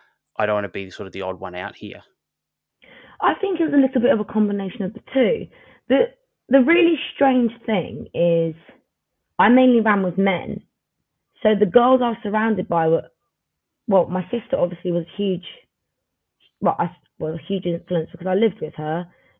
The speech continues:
Speaker 2: But unfortunately, I, I could see all of the, the troubles that came with her illness. And I suppose that was, I had to very much be very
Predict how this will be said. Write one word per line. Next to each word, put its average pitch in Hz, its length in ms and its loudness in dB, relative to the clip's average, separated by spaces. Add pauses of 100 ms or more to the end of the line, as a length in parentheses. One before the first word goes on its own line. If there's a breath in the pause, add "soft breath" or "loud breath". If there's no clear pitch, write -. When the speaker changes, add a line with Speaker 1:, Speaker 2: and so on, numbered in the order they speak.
(100)
Speaker 2:
But 180 120 0
unfortunately, 214 540 -2 (100)
I, 208 100 4
I - 80 -2
could 220 120 -2 (120)
see 220 220 0
all 214 300 0
of 190 120 -4
the, 185 580 6 (100)
the 190 100 -2
troubles 190 420 -2
that - 160 -8
came 185 300 -2
with 175 280 2 (760)
her 190 180 4
illness. 214 320 0 (600)
And 226 120 4
I 214 140 0
suppose 202 480 4
that 196 180 2
was, 185 220 0 (960)
I 196 160 6
had 190 180 -2
to 190 80 -4
very 185 260 0
much 175 240 -6
be 175 60 -6
very 170 240 -2